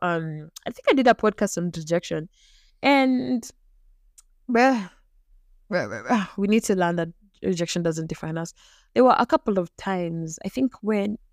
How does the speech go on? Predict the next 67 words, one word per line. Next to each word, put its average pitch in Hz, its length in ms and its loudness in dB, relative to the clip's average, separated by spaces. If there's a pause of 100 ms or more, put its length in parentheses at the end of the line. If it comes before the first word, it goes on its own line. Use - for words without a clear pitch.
I 247 40 2
think 508 160 -4 (140)
when 233 180 0
I 208 80 2
was 196 120 2
applying 208 340 0
for 180 120 -2
jobs 170 380 -2
before 170 420 -4
I 165 140 -4
finished - 480 -8
uni, 165 240 -6
'cause - 300 -6 (360)
you 269 100 4
know 330 80 8
how 302 60 8
you 240 140 6
start, 226 180 6 (120)
you 226 140 2
start 226 260 4
thinking, 208 320 0
"Oh, 190 180 4
you 185 120 4
know, 196 100 2
before 190 240 0
you 180 100 0
finish 180 280 -2
uni, 175 180 0
you 170 80 0
have 175 160 0
to, 160 360 0
you 208 120 0
have 202 120 6
to 208 60 -2
get 196 140 2
on 180 180 0
your 165 140 2
Zoom, 190 260 -2
you 185 60 0
have 196 80 -4
to 190 80 -10
get 190 100 -2
on 170 120 -4
your 170 140 -10
Zoom." 208 220 -20 (260)
So - 120 2
I 214 80 8
was 202 160 6
even, 214 340 2
um, 127 360 -2 (340)
I 233 40 -2
think - 140 -4
the - 100 0
only, 269 360 4
the 208 200 2 (280)
people 339 220 2
that 196 120 8
wanted 196 260 0
me 185 100 0
are - 20 2
the 170 80 2
people 185 300 -2
that 170 220 -4 (120)
I 165 80 -8
did 170 340 0
my 160 240 -2
internship. 170 600 -2